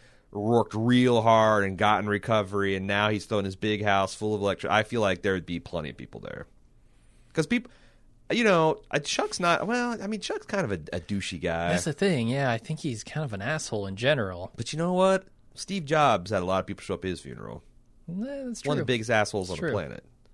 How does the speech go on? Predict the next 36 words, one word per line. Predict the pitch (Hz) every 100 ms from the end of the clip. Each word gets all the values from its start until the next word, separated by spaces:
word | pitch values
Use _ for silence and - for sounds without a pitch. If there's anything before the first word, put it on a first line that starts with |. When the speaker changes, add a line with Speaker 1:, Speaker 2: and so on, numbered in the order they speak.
| _ -
Speaker 1:
So, | - 87 82 73 71 71 - - -
Speaker 2:
But | 143
he | 147 147
had | 135
an | 123
open | 117 110 98
bar, | 90 82
so | - 131
<laughs> | 127 -
what | 240 208 - - -
are | 170 139
you | 127
gonna | 151
Speaker 1:
That's | 113
Speaker 2:
do? | 104
Speaker 1:
the |
secret. | 113 285 302 - 95 73
Speaker 2:
It | 123
is. | 117 104 123
Speaker 1:
Full | - - 180 214
bar. | 196 196 156 98 78 - - -
Full | - 135 151
bar. | 131 101 76 - - - - - 143
Speaker 2:
All |
right, | 139 123 131
Jimmy's | 151 175 151
ready | 160
to | 139
shoot | - 147 143
the | 139 127 120
commercials | - 135 127 113 104
at | 104
the |
music | 113 117 101
store, | - 101 92 90
but | 107 101